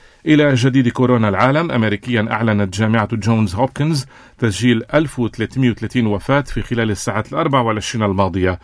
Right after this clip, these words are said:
وتعد الولايات المتحدة التي سجلت أول وفاة مرتبطة بالفيروس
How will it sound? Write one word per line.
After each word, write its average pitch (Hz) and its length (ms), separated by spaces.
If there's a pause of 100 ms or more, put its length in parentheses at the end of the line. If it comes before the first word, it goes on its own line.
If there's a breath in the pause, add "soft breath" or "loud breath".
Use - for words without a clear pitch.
(260 loud breath)
وتعد 110 600
الولايات 101 480
المتحدة 113 460
التي 101 220
سجلت 98 500
أول 127 320
وفاة 95 400
مرتبطة 110 460
بالفيروس 113 580